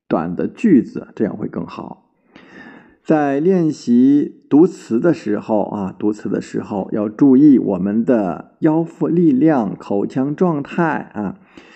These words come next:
随着我们每个字、口型动作啊，不同啊，我们的气息啊，我们一定要有这样的一个，呃，随之变化的，呃，这么一种感知啊。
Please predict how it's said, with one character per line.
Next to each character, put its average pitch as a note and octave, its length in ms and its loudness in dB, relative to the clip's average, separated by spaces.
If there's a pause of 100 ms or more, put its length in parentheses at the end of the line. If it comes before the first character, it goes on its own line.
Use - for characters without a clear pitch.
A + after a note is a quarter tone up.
(180)
随 B2 200 2
着 D3 120 0
我 A2 160 -2
们 G#2+ 680 -4
每 G2+ 200 -6
个 B2 180 -2
字、 C3 680 2 (380)
口 - 220 0
型 D#3+ 200 0
动 F#3+ 240 2
作 E3+ 320 2
啊， A#2 380 -10 (880)
不 F#3+ 80 4
同 C3+ 800 -4
啊， B2+ 120 -4
我 G#2 100 -2
们 F#2+ 120 -4
的 G#2 120 -2
气 D#3+ 320 -2
息 F3+ 340 0
啊， D#3+ 140 -10
我 - 200 -6
们 G#2 160 -2
一 G#2 200 -4
定 B2+ 180 2
要 A2 240 2
有 G2 180 -2
这 A#2 140 0
样 G2 180 0
的 G2 140 -2
一 G2 140 -2
个， G2 340 -2 (340)
呃， G#2+ 180 -2
随 A2+ 260 2
之 D#3 100 4
变 D#3+ 320 -2
化 C#3 240 -6
的， F#2+ 320 -6 (100)
呃， A2+ 120 -2
这 B2 120 -2
么 A#2+ 120 0
一 G#2+ 80 2
种 A#2+ 200 2
感 G2 380 -4
知 C3+ 280 0
啊。 G2 320 -8